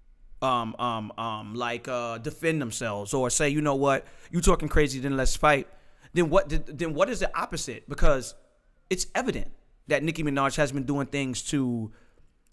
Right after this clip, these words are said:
stop the flow of what Cardi got going on. As much as she wanna say,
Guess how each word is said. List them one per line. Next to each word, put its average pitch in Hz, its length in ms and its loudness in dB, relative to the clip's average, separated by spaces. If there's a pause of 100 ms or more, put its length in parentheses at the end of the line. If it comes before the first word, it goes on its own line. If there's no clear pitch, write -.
stop - 680 0
the 143 120 0
flow 131 460 2
of 113 120 -4
what 131 220 0
Cardi 127 300 0
got 123 160 0
going 127 200 -4
on. 123 60 -4
As 123 120 -6
much 262 140 0
as 254 100 -2
she - 80 -2
wanna 180 220 2
say, 147 460 0